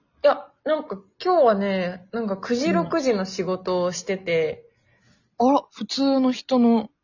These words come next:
Speaker 1: そう、
Speaker 2: あれだね。
Speaker 1: 普通の人のあれをしてきて、
Speaker 2: うん。
Speaker 1: で、偉いから、
Speaker 2: うん。
Speaker 1: お風呂入って。
Speaker 2: 偉いじゃん。
Speaker 1: 今だよ。
Speaker 2: もうお風呂入ったん？
Speaker 1: そう。これはもう、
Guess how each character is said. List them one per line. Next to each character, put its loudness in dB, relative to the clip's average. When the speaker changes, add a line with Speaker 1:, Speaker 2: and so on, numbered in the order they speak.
Speaker 1:
そ 4
う、 2
Speaker 2:
あ 2
れ 4
だ 6
ね。 6
Speaker 1:
普 4
通 -2
の -4
人 -2
の 0
あ 4
れ 2
を 2
し -8
て -8
き -20
て、 2
Speaker 2:
う -16
ん。 -18
Speaker 1:
で、 6
偉 8
い 2
か 2
ら、 0
Speaker 2:
う -4
ん。 -8
Speaker 1:
お 2
風 4
呂 8
入 0
っ -4
て。 -2
Speaker 2:
偉 6
い 6
じ 2
ゃ -2
ん。 -10
Speaker 1:
今 0
だ -6
よ。 -12
Speaker 2:
も 6
う 6
お 0
風 2
呂 4
入 2
っ -2
た -4
ん？ -12
Speaker 1:
そ -8
う。 -14
こ 2
れ 10
は 8
も 4
う、 -8